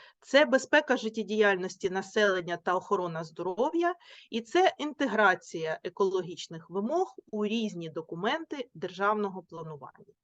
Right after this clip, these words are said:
А, знов таки, як і з О В Д, є певні, е,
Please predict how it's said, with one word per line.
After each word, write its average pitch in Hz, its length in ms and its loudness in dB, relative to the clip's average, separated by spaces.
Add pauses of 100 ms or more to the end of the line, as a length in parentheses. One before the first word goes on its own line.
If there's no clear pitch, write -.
(1600)
А, 196 380 -2 (1080)
знов 240 440 4
таки, 185 500 -2
як 277 360 4
і 226 60 0
з 170 100 -8
О 180 80 -4
В 214 120 -2
Д, 254 160 0 (300)
є 220 540 4 (100)
певні, 180 560 2
е, 165 160 -8